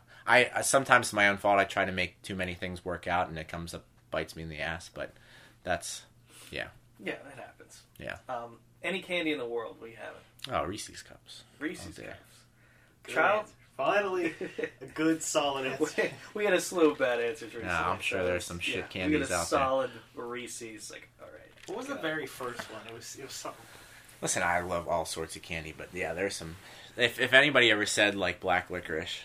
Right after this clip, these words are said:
Speaker 1: I'd slap him in the face. It's just
Speaker 2: <laughs>
Speaker 1: disgusting.
Speaker 2: No one's quite said that yet, but we haven't been too far off. Um, uh, childhood hero.
Speaker 1: Oh, man. Uh, if we could talk fictional, I'd say probably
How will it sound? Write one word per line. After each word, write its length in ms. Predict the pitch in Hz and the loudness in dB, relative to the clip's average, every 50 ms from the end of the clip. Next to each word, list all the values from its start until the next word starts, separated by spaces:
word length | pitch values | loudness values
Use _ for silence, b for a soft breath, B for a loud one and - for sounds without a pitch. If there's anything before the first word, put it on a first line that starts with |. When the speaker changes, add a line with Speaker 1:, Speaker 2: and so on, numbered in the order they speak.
| - - | -14 -12
Speaker 1:
I'd 180 | 78 76 78 - | -12 -12 -10 -12
slap 320 | - - 71 69 - - - | -12 -8 -6 -6 -6 -6 -8
him 80 | 87 | -12
in 60 | 87 87 | -14 -12
the 60 | 101 | -14
face. 420 | 117 - - - - - - - - - - | -14 -14 -14 -14 -14 -14 -10 -8 -8 -8 -8
It's 180 | - - - - | -10 -8 -8 -8
just 220 | - 131 143 135 | -8 -10 -10 -8
Speaker 2:
<laughs> 0 | |
Speaker 1:
disgusting. 440 | 147 139 - 160 156 147 - 165 202 | -8 -8 -6 -4 -6 -4 2 4 6
Speaker 2:
No 60 | 185 220 247 | 6 6 4
one's 160 | 247 226 - | 2 0 -2
quite 280 | - 226 226 226 220 - | 4 6 8 8 8 6
said 220 | - 220 196 160 | 4 4 4 6
that 260 | 170 170 156 143 - - | 8 8 8 6 6 0
yet, 200 | 123 110 110 113 - - | -4 -4 -6 -8 -6 -6
but 220 | 117 113 120 127 | -6 -6 -6 -6
we 60 | 127 127 127 139 | -6 -4 -2 0
haven't 160 | 165 180 185 190 | 0 0 0 -2
been 140 | 180 156 | -6 -6
too 120 | 147 170 156 | -4 -6 -8
far 300 | 151 - 139 131 131 123 | -6 -4 -4 -2 -2 -2
off. 220 | 120 117 110 - - B B B B B B B B B B B B B _ | -2 -4 -6 -8 -12 B B B B B B B B B B B B B _
Um, 400 | - 135 139 143 143 147 147 135 - - | 2 4 4 4 4 2 -2 -8 -10 0
uh, 240 | 143 156 147 139 139 | 4 4 6 6 4
childhood 460 | 139 - 196 190 214 - 180 196 175 | 2 0 2 2 2 2 2 0 2
hero. 360 | 165 175 175 151 113 - - - b b b b b b b b b b b b _ _ _ _ _ _ _ _ - - - | 4 4 4 4 2 -2 -4 -10 b b b b b b b b b b b b _ _ _ _ _ _ _ _ -20 -16 -12
Speaker 1:
Oh, 280 | - - - - - - - | -10 -8 -8 -8 -10 -12 -12
man. 1700 | - - - - - - - - - - - - - - - - _ _ _ _ _ _ _ _ _ _ _ _ _ _ - - 95 98 | -14 -12 -12 -12 -14 -16 -20 -20 -20 -20 -20 -20 -20 -20 -20 -20 _ _ _ _ _ _ _ _ _ _ _ _ _ _ -18 -6 0 2
Uh, 340 | 98 101 101 98 95 95 92 92 - - _ _ _ _ _ _ _ _ b b b b b b b b b b - - | 2 4 4 4 2 0 -2 -4 -12 -20 _ _ _ _ _ _ _ _ b b b b b b b b b b -20 -20
if 120 | - - | -8 -4
we 140 | 120 120 117 | -4 -4 -2
could 140 | - 113 - | -4 -6 2
talk 280 | - 113 101 95 - - | 8 8 8 8 8 2
fictional, 480 | - 104 104 - - - 90 87 85 85 | 0 0 0 2 -2 -4 -2 0 2 2
I'd 240 | 85 85 85 - | 2 0 0 -4
say 200 | - - 90 85 | -4 -2 -2 -2
probably 500 | 82 - - 90 85 82 78 76 80 87 | -2 -2 -2 0 0 0 0 -2 -6 -8